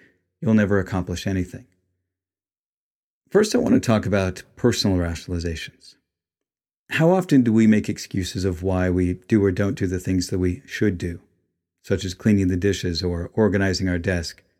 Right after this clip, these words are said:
or maybe eating healthier food? We consider our actions wrong in this case because we have somehow decided that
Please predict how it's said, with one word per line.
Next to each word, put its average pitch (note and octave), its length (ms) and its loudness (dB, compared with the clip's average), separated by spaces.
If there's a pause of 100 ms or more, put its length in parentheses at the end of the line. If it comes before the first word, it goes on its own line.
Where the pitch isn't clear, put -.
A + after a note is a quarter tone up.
or A2+ 140 0
maybe G#2+ 260 4
eating A2 280 4
healthier F#2 340 0
food? G#2+ 400 -4 (1300)
We B2+ 100 6
consider C#3 400 2
our D3 140 4
actions G2 380 0
wrong A2 320 2
in F#2+ 80 2
this F2 160 -4
case F2+ 240 -4
because G2+ 380 -2
we G#2+ 80 2
have G2 100 0
somehow A2 400 2
decided G2 520 -2
that F#2 340 -4